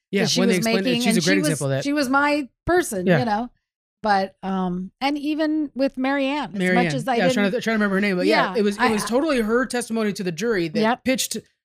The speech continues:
Speaker 1: Yeah, she actually does deserve to win this, as much as I didn't think so when going in on this.
Speaker 2: Right.
Speaker 1: And, and just like with him being the, like, the, how Rick is saying here that, oh, he's, uh, uh,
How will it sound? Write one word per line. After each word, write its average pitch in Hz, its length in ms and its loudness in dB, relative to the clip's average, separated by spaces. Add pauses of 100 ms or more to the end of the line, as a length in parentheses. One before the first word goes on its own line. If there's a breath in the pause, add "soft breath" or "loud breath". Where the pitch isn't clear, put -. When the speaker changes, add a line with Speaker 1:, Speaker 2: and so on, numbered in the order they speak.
(180)
Speaker 1:
Yeah, 226 200 2
she 262 220 -4
actually 262 220 -4
does 247 160 0
deserve 185 240 -2
to 175 80 0
win 196 100 -2
this, 165 160 -4
as 156 140 -6
much 190 180 -2
as 180 40 -4
I 175 60 0
didn't 170 200 -2
think 190 120 -2
so 175 120 0
when 156 200 -2
going 160 260 0
in 269 120 -2
on 147 120 -4
this. 147 160 -2
Speaker 2:
Right. 247 340 2 (640)
Speaker 1:
And, 190 360 0 (340)
and 208 160 0
just 220 180 -2
like 233 180 -4
with 196 80 -2
him 214 120 0
being 196 180 -2
the, 180 160 -4
like, 180 280 -4
the, 185 320 0 (100)
how 180 140 0
Rick 185 220 0
is 170 100 -4
saying 175 220 0
here 180 160 0
that, 165 120 2
oh, 151 120 0
he's, 160 260 0
uh, 165 40 0
uh, 147 380 -2